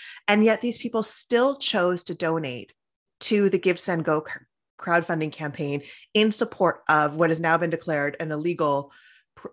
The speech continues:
an unlawful protest. So I think that's really important when we talk about how they're being, people are being affected by the hack, which then happens a couple of days later. So what's that, what's happened with that is that it seems like <laughs> GiveSendGo is poorly configured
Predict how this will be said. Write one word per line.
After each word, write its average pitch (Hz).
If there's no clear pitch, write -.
an 160
unlawful 160
protest. -
So -
I 220
think 294
that's 339
really 185
important 170
when 143
we 147
talk 147
about 151
how 156
they're 170
being, 156
people 180
are 170
being 151
affected 147
by 139
the 156
hack, -
which -
then 214
happens 190
a 175
couple 165
of 139
days 139
later. 151
So 277
what's 302
that, 330
what's 247
happened 247
with 170
that 147
is 165
that 160
it 180
seems 240
like 196
<laughs> -
GiveSendGo 175
is 156
poorly 165
configured 151